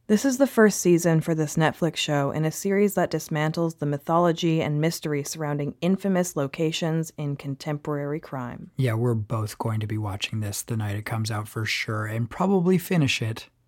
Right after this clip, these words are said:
Speaker 1: Mm-hmm.
Speaker 2: that night <laughs> as well. In all of the online chaos around Elisa's death, it's easy to lose sight of the humanity that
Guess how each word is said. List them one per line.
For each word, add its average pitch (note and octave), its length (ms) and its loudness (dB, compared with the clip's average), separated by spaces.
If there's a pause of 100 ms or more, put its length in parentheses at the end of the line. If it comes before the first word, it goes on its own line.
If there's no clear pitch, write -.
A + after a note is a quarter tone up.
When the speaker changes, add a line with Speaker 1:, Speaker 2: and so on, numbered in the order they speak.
Speaker 1:
Mm-hmm. D3+ 160 -6
Speaker 2:
that A#2 220 0
night A#2+ 260 2
<laughs> - 0 -
as D#3 120 10
well. B2+ 360 2 (540)
In D#3+ 200 6
all D3+ 260 4
of F#3 160 4
the D3+ 180 6
online A#2+ 440 2
chaos A#2 600 -2
around A#2 480 -4
Elisa's A2+ 460 -6
death, A2 420 -6
it's - 280 -8
easy D#3 420 2
to C3+ 120 0
lose B2+ 240 2
sight A#2 380 -4
of G#2+ 220 -8
the A2+ 100 -6
humanity A2+ 720 -2
that G#2+ 320 -8